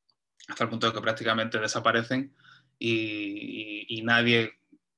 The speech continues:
cuida de nadie desinteresadamente, ¿no? O sea, quien, quien, quien se queda muy atrás en ese ranking, quien está muy abajo en la escala,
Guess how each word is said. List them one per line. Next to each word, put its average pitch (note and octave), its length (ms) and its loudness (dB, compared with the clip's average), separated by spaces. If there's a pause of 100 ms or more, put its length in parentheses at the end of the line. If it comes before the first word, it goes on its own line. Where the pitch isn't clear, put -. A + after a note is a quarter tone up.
cuida A#2 240 2
de A#2 100 2
nadie A#2 240 4
desinteresadamente, G#2+ 1000 -2
¿no? B2 160 -2
O C#3 40 -4
sea, G#2+ 200 -10
quien, G2+ 460 -6 (580)
quien, G2 540 -6
quien B2+ 160 -8
se - 120 -4
queda A#2 160 6
muy A#2+ 200 6
atrás B2 480 2
en A#2+ 80 -2
ese A#2 180 0
ranking, C3 440 4
quien G#2+ 200 -6
está G#2+ 180 -6
muy A#2 200 2
abajo A#2 320 4
en A#2 60 4
la A2+ 80 6
escala, A#2+ 480 2